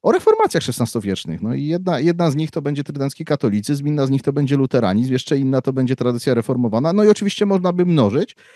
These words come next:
Natomiast w tym kontekście nie można nie przeceniać tego, o czym pan redaktor słusznie powiedział, to znaczy tego procesu konfesjonalizacji. To znaczy chrześcijaństwo wymyślające się na nowo w latach dwudziestych szesnastego wieku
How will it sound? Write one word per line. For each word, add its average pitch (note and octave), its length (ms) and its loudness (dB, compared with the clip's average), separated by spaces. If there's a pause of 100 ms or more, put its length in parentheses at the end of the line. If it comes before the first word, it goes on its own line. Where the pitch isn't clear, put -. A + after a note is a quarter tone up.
(280)
Natomiast E3 380 0
w - 80 -16
tym B3 160 4
kontekście - 520 0
nie F3 160 2
można F#3 340 4
nie E3+ 140 0
przeceniać E3+ 840 -2
tego, E3+ 340 2
o E3+ 100 2
czym D#3+ 240 -4
pan D#3 180 0
redaktor D3 440 -4
słusznie C3+ 440 -4 (120)
powiedział, B2 520 2
to F#3+ 80 -4
znaczy C#3+ 280 0
tego E3 180 0
procesu - 380 -2
konfesjonalizacji. D3 1000 0
To E2 120 -12
znaczy B2+ 340 -10 (560)
chrześcijaństwo F3 840 0
wymyślające E3 760 0
się E3+ 180 -2
na D3 120 0
nowo D3 280 2
w A2+ 40 -2
latach C#3 280 0
dwudziestych C#3 560 2
szesnastego B2 540 -8
wieku C#3 480 -2